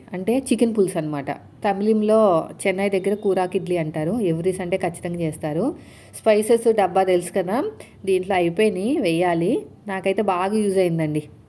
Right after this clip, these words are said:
కొన్ని వస్తువులు ఏంటంటే ఎందుకు కొనుక్కున్నామా అనిపించేలా ఉంటాయి. ఇంకొన్ని వస్తువులు ఏంటంటే, "అబ్బా,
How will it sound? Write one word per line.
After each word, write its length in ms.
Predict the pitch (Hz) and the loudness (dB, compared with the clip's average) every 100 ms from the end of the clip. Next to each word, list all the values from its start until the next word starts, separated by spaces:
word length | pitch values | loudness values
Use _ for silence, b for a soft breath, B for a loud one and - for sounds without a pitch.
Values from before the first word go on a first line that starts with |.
| _ - | _ -6
కొన్ని 200 | 190 190 | -4 -2
వస్తువులు 340 | 175 175 226 | -2 0 2
ఏంటంటే 400 | 214 202 202 208 | 2 0 -2 0
ఎందుకు 540 | 214 185 190 214 233 226 | 0 0 2 2 2 2
కొనుక్కున్నామా 640 | 214 202 - 208 208 214 | 0 0 0 0 2 0
అనిపించేలా 580 | 208 196 202 - 202 196 | 0 -2 -6 -2 0 0
ఉంటాయి. 380 | 180 170 175 247 | 0 -2 -2 -2
ఇంకొన్ని 380 | 196 208 190 | -2 0 0
వస్తువులు 400 | 196 175 190 208 | 0 -2 -2 0
ఏంటంటే, 580 | 202 190 185 185 226 359 B B - | 0 0 -2 -2 0 0 B B -6
"అబ్బా, 240 | 185 208 | -2 -2